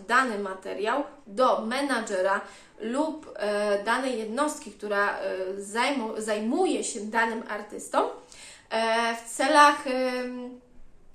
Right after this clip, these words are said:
wiecie, no, przejrzenia tych, tych, e, zdjęć i akceptacji przed publikacją, bo takie rzeczy też się zdarzają. Więc to nie jest tak, że ktoś dostaje akredytację i ma po prostu high life. Do pewnych,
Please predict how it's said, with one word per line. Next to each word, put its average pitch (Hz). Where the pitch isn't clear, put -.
wiecie, 190
no, 220
przejrzenia 254
tych, 233
tych, 226
e, 214
zdjęć 220
i 254
akceptacji 277
przed 233
publikacją, 302
bo 220
takie 269
rzeczy 254
też -
się 262
zdarzają. 240
Więc 247
to 233
nie 262
jest 320
tak, 247
że 262
ktoś 269
dostaje 226
akredytację 220
i 220
ma 214
po -
prostu 220
high 220
life. 220
Do 247
pewnych, 277